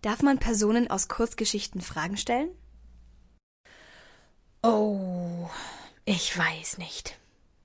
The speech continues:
Speaker 2: Auf jeden Fall müssen die ethischen und moralischen Grundsätze gewahrt bleiben. <laughs> Was denn? Jetzt hast du mich aber neugierig gemacht. Willst du die Eule adoptieren?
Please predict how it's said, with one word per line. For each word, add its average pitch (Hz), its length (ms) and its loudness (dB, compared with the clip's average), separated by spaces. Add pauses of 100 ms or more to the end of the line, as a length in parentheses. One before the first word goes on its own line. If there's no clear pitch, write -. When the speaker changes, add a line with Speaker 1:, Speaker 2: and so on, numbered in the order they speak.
Speaker 2:
Auf 196 240 4
jeden 220 300 6
Fall 180 240 0
müssen 180 240 2
die - 120 -2
ethischen 196 360 2
und 185 80 -4
moralischen 185 500 2
Grundsätze 180 480 4
gewahrt 156 400 0
bleiben. 160 380 -4 (1400)
<laughs> - 840 -4
Was 180 320 4
denn? 165 200 -2 (800)
Jetzt - 140 -2
hast - 160 4
du 208 40 8
mich 190 100 8
aber 170 120 6
neugierig 170 460 6
gemacht. 170 380 -4 (1300)
Willst 190 320 4
du - 20 2
die 175 140 6
Eule 277 180 12
adoptieren? 175 540 2